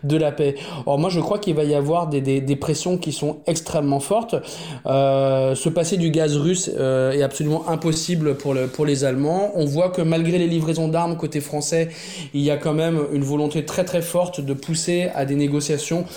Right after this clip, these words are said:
Et il y a une culture politique, hein, qui est, euh, très présente au, autour d'Emmanuel Macron, qui est, qui est celle d'Hubert Védrine, notamment, l'ancien conseiller de, de, de, de Mitterrand, euh, où on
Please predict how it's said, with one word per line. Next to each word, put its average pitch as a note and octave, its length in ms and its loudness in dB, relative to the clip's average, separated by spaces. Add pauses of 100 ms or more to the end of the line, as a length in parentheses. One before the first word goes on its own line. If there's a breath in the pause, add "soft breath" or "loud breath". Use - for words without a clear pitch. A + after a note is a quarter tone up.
(220 loud breath)
Et C3 100 0
il A#2+ 80 0
y C#3 60 2
a - 20 4
une E3+ 160 2
culture D3+ 320 0
politique, D#3 540 0
hein, C3+ 120 0
qui C3+ 300 0
est, C3 60 2
euh, A#2 220 2
très C#3+ 200 -2
présente D3 400 -2
au, C3+ 140 0
autour C3 240 0
d'Emmanuel C3+ 320 2
Macron, C3+ 400 0
qui D3+ 180 0
est, A#2+ 100 0 (300 loud breath)
qui - 80 -2
est C#3+ 60 2
celle C#3+ 180 2
d'Hubert C#3+ 320 2
Védrine, F3 480 2
notamment, F3 400 2
l'ancien D3 300 -2
conseiller D3 320 -2
de, C3 260 2
de, B2+ 380 0
de, B2+ 160 0
de B2+ 140 -2
Mitterrand, E3+ 520 0 (520 loud breath)
euh, C3+ 840 2
où F#3+ 300 2
on D3 400 0